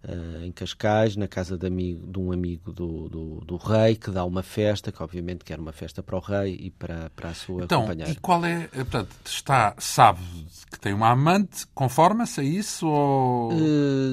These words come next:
Speaker 1: nunca aceita muito bem, portanto, vai havendo uma... Não, não,
Speaker 2: Mau ambiente.
Speaker 1: um, um mau ambiente, ao ponto de, eh, por algumas vezes, eh, discutirem, e a rainha escreve por várias vezes, eh, "Discutimos, eh, intolerável posição de Carlos,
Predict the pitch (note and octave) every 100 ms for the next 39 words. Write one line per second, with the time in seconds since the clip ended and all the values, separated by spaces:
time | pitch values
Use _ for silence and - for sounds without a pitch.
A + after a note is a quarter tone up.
0 | C3 C3 D#3+ F#3 G#3 A3 G#3 F#3 - D3
1 | B2+ A#2 A#2 A2+ B2+ - A2 G2 G#2+ G2+
2 | G2+ G#2+ G2+ F#2+ F#2+ F#2+ F2+ F2 F2 E2+
3 | E2+ F2 F2 E2+ E2+ E2 D#2+ D2+ D#2 D#2+
4 | D2+ A#2 A#2+ A2 E2+ E2+ D#2 E2+ E2+ E2+
5 | G#2+ G#2 G2+ G2+ G2 G2+ G#2+ A#2 - C3+
6 | - - - - - - A2+ A#2 - C3
7 | B2+ A2+ - F#2 A2+ A2+ G#2+ G#2 G#2 G2
8 | F#2+ - A2+ G#2+ G2 A2 F#2 F2+ G#2+ G#2
9 | F#2 E2+ F2+ E2+ F2+ F2+ F2 F2 E2+ E2+
10 | E2 D#2+ E2 F2 F2 - E2 E2+ E2 F2
11 | - - - G#2+ G2 A2 D#3+ F#2 E2 D#3
12 | - E2+ E3 E3 D#3 - - F2 D#2+ -
13 | E2 D#2+ D#2 D#2+ D2+ D2+ D2 - - -
14 | A2 A2 A#2+ B2 A#2+ A2+ G2 E2+ E2 E2
15 | D#2+ D#2 E2+ - F2 F2+ F2+ F2 D#2+ -
16 | E2 - D#2 - G2 G#2 A2+ -